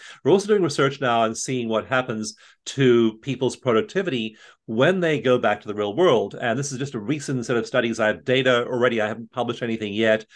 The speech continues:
But for three years now, we've been asking the question, well, it's nice to get out there into non-local mind and be one with the all that is,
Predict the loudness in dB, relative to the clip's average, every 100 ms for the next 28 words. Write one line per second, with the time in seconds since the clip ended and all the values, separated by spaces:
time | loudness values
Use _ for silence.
0 | -20 -20 _ -12 -10 -2 2 4 2 4
1 | 2 2 0 0 2 0 -4 -6 -2 -2
2 | -4 -12 -14 -20 -20 _ 4 4 2 2
3 | 2 0 2 2 2 -4 -2 -2 0 -2
4 | -2 -6 0 2 2 0 -4 -6 -2 0
5 | 0 -2 0 0 0 0 0 -4